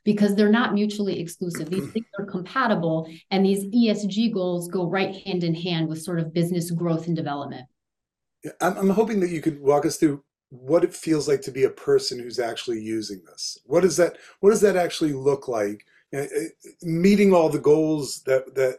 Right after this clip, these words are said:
Speaker 2: that, that we've studied, what does it look like as a person on the ground who's actually using this? And w-, w-, what is the experience like?
Speaker 1: Yeah, so if you're a user on the ground, and Kurt can speak to this too, if you're a user on the ground,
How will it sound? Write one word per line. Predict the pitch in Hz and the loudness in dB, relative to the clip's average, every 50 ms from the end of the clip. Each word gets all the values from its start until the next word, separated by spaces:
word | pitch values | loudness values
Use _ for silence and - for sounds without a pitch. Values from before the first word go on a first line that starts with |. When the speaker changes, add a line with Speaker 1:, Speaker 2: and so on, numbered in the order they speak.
| _ - | _ -4
Speaker 2:
that, | 135 135 131 - - - _ - | -4 -4 -4 -4 -8 -14 _ -4
that | 131 139 135 | -4 -4 -4
we've | 139 139 131 127 - - | -4 -8 -8 -10 -12 -14
studied, | - - - 175 175 180 160 131 113 107 107 - _ _ _ _ _ _ | -12 -4 2 4 4 4 4 2 -2 -6 -10 -14 _ _ _ _ _ _
what | - 123 143 180 | -6 0 2 2
does | 202 202 - | 2 2 0
it | 202 170 | -4 -4
look | 165 160 156 - | -4 -4 -4 -2
like | 156 143 131 - | -2 -2 -2 -2
as | 135 139 135 135 131 | -2 -2 -2 -2 -2
a | 139 | -4
person | - - 147 139 131 - 139 | -6 -4 -2 -2 -2 -4 -6
on | 131 127 127 | -6 -6 -8
the | 123 113 | -8 -4
ground | 117 127 123 - 143 143 139 127 | -2 0 0 0 -2 -4 -6 -10
who's | 127 120 110 | -12 -8 -4
actually | 123 117 117 113 - 127 120 117 | -4 -4 -4 -4 -6 -6 -6 -6
using | 123 139 151 139 - 120 110 107 107 | -6 -6 -6 -6 -6 -8 -10 -10 -10
this? | 104 104 101 - - - - _ _ _ _ _ _ - | -12 -10 -10 -10 -10 -10 -12 _ _ _ _ _ _ -14
And | 127 127 131 131 | -12 -12 -12 -14
w-, | 123 - 131 - | -16 -18 -18 -16
w-, | - 139 135 127 - 107 104 - _ | -16 -16 -16 -14 -16 -16 -16 -16 _
what | 135 131 151 | -4 -2 -2
is | 156 151 | -2 -2
the | - 156 | -4 -6
experience | 135 - - - - 151 151 139 123 113 107 - - | -4 -6 -6 -6 -4 -4 -4 -4 -4 -6 -10 -12 -14
like? | - - - _ _ _ _ _ _ _ _ _ _ _ - | -16 -20 -20 _ _ _ _ _ _ _ _ _ _ _ -2
Speaker 1:
Yeah, | 277 302 277 240 202 208 | 0 0 0 0 0 -2
so | - 262 | -2 -2
if | 254 247 | -2 -2
you're | 254 302 330 339 311 | 0 -2 -2 -2 -2
a | - | -4
user | 254 262 269 262 247 233 | -4 -4 -4 -2 -2 0
on | 220 214 | 2 2
the | 202 | 0
ground, | 190 196 196 196 185 | 0 -2 -2 -2 -2
and | 180 185 - | -4 -6 -10
Kurt | 214 214 | -10 -10
can | - 196 | -10 -10
speak | 196 - 208 202 202 | -8 -6 -6 -6 -6
to | - 196 | -6 -8
this | 180 180 170 - - | -6 -8 -8 -10 -12
too, | - - 233 214 185 175 - | -8 -4 -2 0 0 -2 -4
if | - - - - _ | -6 -12 -18 -10 _
you're | - 269 277 262 | 0 2 4 4
a | 240 | 4
user | 220 240 262 254 226 254 247 | 4 4 2 2 0 -2 -2
on | - 202 202 202 | -2 -2 -2 -2
the | 202 | -2
ground, | 196 196 196 190 180 180 175 | -2 -2 -2 -2 -2 -4 -6